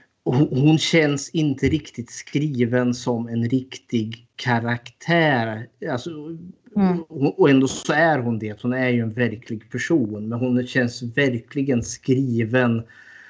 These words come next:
Speaker 1: för filmen.
Speaker 2: Mm.
Speaker 1: Inte för att vi vill berätta Elisabeth Klopfers riktiga berättelse, utan istället har vi tagit henne och så har vi anpassat personen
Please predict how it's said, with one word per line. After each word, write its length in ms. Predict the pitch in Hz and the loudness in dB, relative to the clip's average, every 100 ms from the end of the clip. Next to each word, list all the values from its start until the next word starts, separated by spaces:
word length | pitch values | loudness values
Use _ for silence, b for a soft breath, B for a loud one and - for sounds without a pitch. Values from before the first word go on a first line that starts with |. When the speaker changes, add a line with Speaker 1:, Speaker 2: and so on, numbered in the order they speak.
| B B _ - | B B _ -6
Speaker 1:
för 540 | 139 139 120 117 117 117 | 0 4 4 4 0 -2
filmen. 840 | - - 226 208 135 110 101 104 - - - 110 | -6 2 4 4 4 2 -4 -10 -16 -20 -20 -18
Speaker 2:
Mm. 200 | 117 117 - _ _ _ _ - 143 | -10 -10 -10 _ _ _ _ 4 8
Speaker 1:
Inte 400 | 131 - - 151 | 8 6 0 -2
för 300 | 156 131 120 | 2 2 2
att 220 | 117 127 | -2 -6
vi 200 | 123 117 | -4 -4
vill 160 | 117 | -4
berätta 720 | 110 123 120 131 - - 120 120 | -4 -4 -2 -2 -4 -2 -2 -2
Elisabeth 800 | 113 113 113 - 113 113 113 _ | -4 -4 -6 -6 -4 -4 -8 _
Klopfers 1080 | - 143 170 - - 143 113 107 104 - - _ _ | -4 0 0 -4 -4 -2 -2 -4 -10 -14 -16 _ _
riktiga 600 | 117 131 127 - 170 160 | -6 -6 -6 -4 0 0
berättelse, 840 | 139 123 113 107 _ - 113 104 | 0 -2 -4 -8 _ -14 -14 -10
utan 200 | 113 117 | -10 -10
istället 460 | 113 - 113 117 117 | -10 -8 -6 -4 -4
har 200 | 120 110 | -4 -4
vi 280 | 107 104 98 b b b b b _ | -4 -8 -10 b b b b b _
tagit 500 | - 127 117 117 127 | 0 2 2 0 0
henne 520 | 127 120 110 113 110 | 0 0 -2 -6 -6
och 160 | 123 123 | -6 -4
så 100 | 123 | -2
har 120 | 117 | 0
vi 120 | 117 | 0
anpassat 920 | 120 120 113 110 131 120 - 143 - - | 0 0 0 -4 -4 -4 -6 -6 -6 -10
personen 760 | 113 - 131 127 117 113 104 | -6 -2 0 2 0 -2 -4